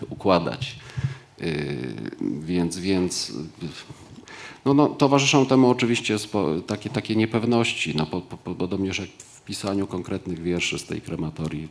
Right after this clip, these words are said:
czy tych dwóch i tej, tej, tej trzeciej, że, y, to są takie gesty z mojej strony absolutnie niepoparte, mm, czy takim przekonaniem, że jestem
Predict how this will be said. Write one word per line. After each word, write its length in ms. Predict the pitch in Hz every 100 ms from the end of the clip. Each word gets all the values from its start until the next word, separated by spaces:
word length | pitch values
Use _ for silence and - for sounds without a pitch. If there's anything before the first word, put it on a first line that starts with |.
| -
czy 100 | -
tych 280 | 85 85
dwóch 380 | 78 73 85 -
i 60 | -
tej, 200 | - 73
tej, 260 | - 76
tej 180 | - 85
trzeciej, 480 | 80 92 87 - 76
że, 240 | 80 78 80 - - - - - - - -
y, 160 | 85 80 -
to 100 | 87
są 200 | 85 80
takie 240 | 87 87
gesty 400 | 78 80 - 80
z 80 | 73
mojej 200 | 82 78
strony 380 | - 87 80 78
absolutnie 580 | 76 - 87 87 80 76
niepoparte, 760 | 76 80 76 76 - 73 69 - - -
mm, 280 | 82 76
czy 160 | - -
takim 260 | 80 78 76
przekonaniem, 680 | 82 78 80 80 80 76
że 220 | 73 73 73
jestem 520 | 71 - 73 71